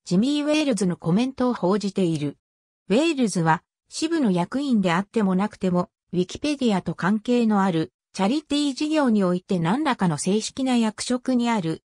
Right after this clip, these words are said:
者が、ウィキペディアのトップページでもどこでも良い場所を確保した見返りに、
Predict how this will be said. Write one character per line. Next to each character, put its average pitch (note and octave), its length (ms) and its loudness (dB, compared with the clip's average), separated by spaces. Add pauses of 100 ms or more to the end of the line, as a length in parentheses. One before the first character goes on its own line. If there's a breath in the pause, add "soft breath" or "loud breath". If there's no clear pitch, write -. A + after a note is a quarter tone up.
(160)
者 G#3 260 2
が、 G3+ 200 0 (180)
ウ E3 40 -4
ィ F3+ 100 0
キ - 140 -12
ペ D4 160 -2
デ C4+ 140 0
ィ B3 60 4
ア G#3+ 60 2
の F3 140 0
ト E3+ 140 2
ッ - 40 -16 (100)
プ C4+ 120 -2
ペ D4+ 220 -4
ー - 20 -4
ジ A#3+ 140 0
で G3+ 120 2
も F3 140 0
ど G3+ 100 -2
こ B3+ 140 -2
で A3 100 2
も F3 140 0
良 F#3+ 160 2
い G#3+ 80 0
場 E3+ 120 0
所 F#3 280 2
を F#3 40 -2
確 A3 280 -4
保 F3+ 140 -2
し - 140 -6
た D#3+ 220 -2 (200 soft breath)
見 D#3+ 140 -2
返 A#3+ 220 -2
り A3+ 120 2
に、 G#3+ 200 2